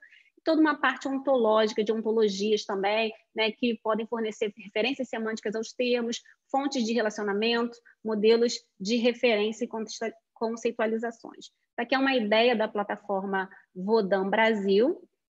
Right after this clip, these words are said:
Nós trabalhamos com a premissa, uma das premissas do projeto, que é de todo Vodan,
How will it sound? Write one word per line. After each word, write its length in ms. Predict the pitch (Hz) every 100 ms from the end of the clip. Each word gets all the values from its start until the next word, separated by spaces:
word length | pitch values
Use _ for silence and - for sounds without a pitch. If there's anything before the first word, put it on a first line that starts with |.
| _ _ - - _ _ -
Nós 220 | 226 247
trabalhamos 600 | 277 247 254 254 254 254
com 280 | - 254 240
a 80 | 233
premissa, 480 | 254 247 240 247 254
uma 120 | 254
das 140 | 254
premissas 360 | - 240 233 220
do 140 | 220
projeto, 560 | 226 226 214 208 185 -
que 120 | 240
é 60 | 214
de 220 | 208 214
todo 400 | - 254 277 240
Vodan, 460 | 220 196 202 190